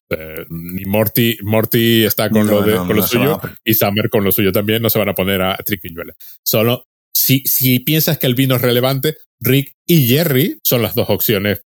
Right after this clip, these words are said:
Speaker 2: Ujú.
Speaker 1: Eh, porque las ves, no, porque esta-, estarían, estaban juntas, están juntas continuamente. Además, es otro, otro detalle de que cuando se las oye al principio del episodio, están juntas.
Speaker 2: Están ya juntas, sí, sí, sí, sí.
Speaker 1: Sí, no,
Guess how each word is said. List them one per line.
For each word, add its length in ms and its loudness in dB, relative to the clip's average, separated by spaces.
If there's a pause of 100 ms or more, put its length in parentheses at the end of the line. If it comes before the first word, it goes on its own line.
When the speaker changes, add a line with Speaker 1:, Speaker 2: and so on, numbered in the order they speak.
(160)
Speaker 2:
Ujú. 480 -4 (680)
Speaker 1:
Eh, 100 -10
porque 240 0
las 160 -2
ves, 300 0 (180)
no, 340 -2
porque 320 -10 (380)
esta-, 300 -8
estarían, 440 -2
estaban 300 -2
juntas, 320 0 (200)
están 260 -2
juntas 400 0
continuamente. 580 -2
Además, 240 -2
es 60 2
otro, 280 0
otro 280 2
detalle 380 2
de 120 0
que 160 0 (320)
cuando 240 2
se 120 0
las 140 0
oye 200 2
al 80 -2
principio 300 0
del 60 0
episodio, 280 0
están 220 -4
juntas. 420 0
Speaker 2:
Están 220 -2
ya 100 -4
juntas, 280 -6
sí, 120 -4
sí, 140 -4
sí, 120 -8
sí. 80 -4
Speaker 1:
Sí, 260 0
no, 180 0